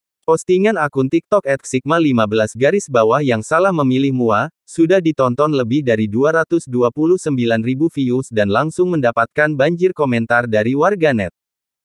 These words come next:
"Kaget hasilnya padahal kakak cantik," ucap pengguna TikTok Akeong I'm Happy. "Saran aku untuk para katin,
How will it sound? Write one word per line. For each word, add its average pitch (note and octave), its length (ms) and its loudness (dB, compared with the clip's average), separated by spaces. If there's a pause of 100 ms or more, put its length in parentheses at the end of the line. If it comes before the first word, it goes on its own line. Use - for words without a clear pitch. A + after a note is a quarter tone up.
(160)
"Kaget D#3+ 400 2
hasilnya C#3+ 560 0
padahal B2 400 0
kakak E3 240 0
cantik," B2 480 -2 (160)
ucap C#3 320 0
pengguna B2+ 400 0
TikTok D#3 400 -2
Akeong A#2+ 480 -2
I'm E3+ 160 -2
Happy. A#2 480 -4 (640)
"Saran F#3 400 0
aku D#3 400 0
untuk C3 160 0
para B2 240 0
katin, D3 560 -2